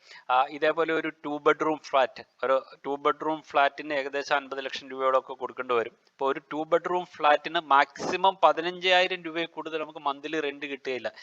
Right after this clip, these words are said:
ഈ പതിനയ്യായിരം രൂപ എന്ന് തന്നെ ഞാനിവിടെ പറയുന്നത് തന്നെ കൂടുതലാണ്. അതുകൂടാതെ ഫ്ലാറ്റുകളുടെ കേസുകളിലെല്ലാം നമ്മൾ, ആ, മാസത്തിൽ ഒരു മന്ത്ലി മെയിൻ്റനൻസ് ചാർജ് കൊടുക്കണം. അത് ഒരു രണ്ടായിരത്തഞ്ഞൂറ് രൂപയ്ക്ക് മൂവായിരം, മൂവായിരം,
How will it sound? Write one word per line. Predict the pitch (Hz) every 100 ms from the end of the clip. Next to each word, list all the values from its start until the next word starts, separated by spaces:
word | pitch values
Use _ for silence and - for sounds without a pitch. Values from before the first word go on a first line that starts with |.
| -
ഈ | 131 135
പതിനയ്യായിരം | 127 147 151 165 165
രൂപ | 160 160
എന്ന് | 160 160
തന്നെ | 156
ഞാനിവിടെ | 160 151 151 147 147
പറയുന്നത് | 135 139 143 143
തന്നെ | 135 151 - - - _
കൂടുതലാണ്. | - 147 165 147 107 95 - _ _ - - _
അതുകൂടാതെ | 143 175 170 175 180 196
ഫ്ലാറ്റുകളുടെ | 190 160 156 - 170 170 156
കേസുകളിലെല്ലാം | 147 143 151 147 143 139 143
നമ്മൾ, | 135 131 139 - - _
ആ, | 127 131
മാസത്തിൽ | 131 127 - 143 - 135 139 139 _ _ -
ഒരു | 123
മന്ത്ലി | 131 123 123 127 139 151
മെയിൻ്റനൻസ് | 127 127 135 139 131 -
ചാർജ് | 123 117 117
കൊടുക്കണം. | 120 107 - 110 120 _ - 120
അത് | 123 156 - -
ഒരു | 135 143
രണ്ടായിരത്തഞ്ഞൂറ് | 139 139 147 147 151 147 151
രൂപയ്ക്ക് | 147 139 139 147
മൂവായിരം, | 139 131 139 147 151 151 147
മൂവായിരം, | 127 135 139 - _